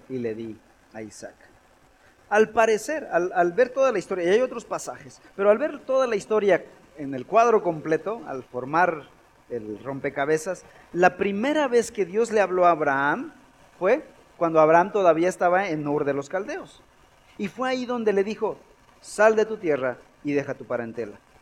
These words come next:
Ahí comenzó por primera vez la fe de Abraham. ¿Cómo sabemos que tuvo fe? Porque ¿qué dice Hebreos?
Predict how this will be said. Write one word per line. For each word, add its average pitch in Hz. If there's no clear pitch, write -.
Ahí 202
comenzó 202
por 220
primera 208
vez 196
la 175
fe 220
de 202
Abraham. 160
¿Cómo 233
sabemos 220
que 208
tuvo 226
fe? 240
Porque 135
¿qué 165
dice 175
Hebreos? 185